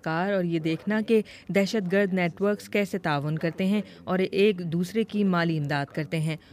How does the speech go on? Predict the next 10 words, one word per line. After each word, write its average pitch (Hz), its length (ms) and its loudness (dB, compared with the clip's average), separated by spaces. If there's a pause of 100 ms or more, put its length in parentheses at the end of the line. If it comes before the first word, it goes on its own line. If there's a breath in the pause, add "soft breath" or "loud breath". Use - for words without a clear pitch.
(100)
اور 180 400 2 (240)
وہ 185 220 2
criminal 196 520 0 (160)
اکانومی 190 580 2
کے 196 100 0
لیے 180 280 0 (400 loud breath)
کیسے 196 320 0
رابطے 143 360 -4
کرتے 147 320 -6
ہیں۔ 151 200 -8